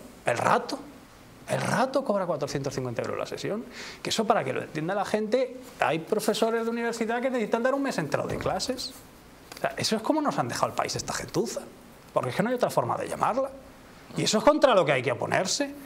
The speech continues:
contra que haya una serie de impuestos que efectivamente sean para sanidad y educación, porque, por cierto, no es lo mismo ser liberales, como podemos ser antiqui-, ser anarquistas, que también hay que ser imbécil para confundir esas dos cosas,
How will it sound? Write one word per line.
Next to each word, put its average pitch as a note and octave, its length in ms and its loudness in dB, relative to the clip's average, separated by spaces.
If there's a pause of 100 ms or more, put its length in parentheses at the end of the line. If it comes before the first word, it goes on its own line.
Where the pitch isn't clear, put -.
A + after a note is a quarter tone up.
(240)
contra C#3 340 6
que B2+ 100 6
haya E3+ 200 8
una F#3+ 160 6
serie G3 220 6
de G3+ 60 6
impuestos B3 360 6
que F#3 60 4
efectivamente D3 460 4
sean F3 180 6
para C#3 180 6
sanidad A#2+ 400 0
y C#3+ 60 0
educación, F#3 600 2 (500)
porque, - 200 -2
por - 160 -2
cierto, E3+ 320 2
no C3+ 80 4
es C3+ 40 4
lo C#3 80 4
mismo D3 260 2
ser C#3 360 0
liberales, D3 500 4
como B2 180 2
podemos C3+ 260 2
ser C#3 120 4
antiqui-, F3+ 360 0
ser C3 160 0
anarquistas, D3 560 0
que C3+ 80 -2
también B2 200 -2
hay C3+ 60 -2
que C3 60 0
ser C3+ 140 0
imbécil C3+ 360 -2
para - 160 0
confundir A#2+ 340 -4
esas B2+ 180 2
dos C#3 100 0
cosas, G3 380 0